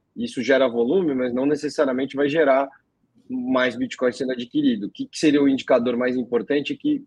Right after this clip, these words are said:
eu confesso que eu não consegui encontrar ainda? É assets under management, que chama, né? Realmente, quanto de dinheiro que está em E T Fs hoje?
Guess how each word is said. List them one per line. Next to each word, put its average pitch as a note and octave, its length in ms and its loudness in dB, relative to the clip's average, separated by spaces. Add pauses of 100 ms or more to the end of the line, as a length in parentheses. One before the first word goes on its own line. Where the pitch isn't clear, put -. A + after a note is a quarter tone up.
(100)
eu - 80 -18
confesso B2+ 440 -4
que C3+ 320 -2
eu B2 80 -6
não B2+ 120 -6
consegui C3 400 -4
encontrar C3+ 460 0
ainda? B2 360 -4 (600)
É A2+ 380 2
assets C#3 460 -2
under C#3 240 2
management, A2 500 0
que - 120 -12
chama, G2 300 -4
né? G#2+ 120 -4
Realmente, A#2+ 440 -2
quanto F#3 340 4
de E3 140 -4
dinheiro D#3 480 4
que - 100 -10
está D#3 360 2
em E3 120 -2
E D#3+ 60 -2
T D#3+ 140 -2 (280)
Fs A2+ 200 -16
hoje? G#2 340 -6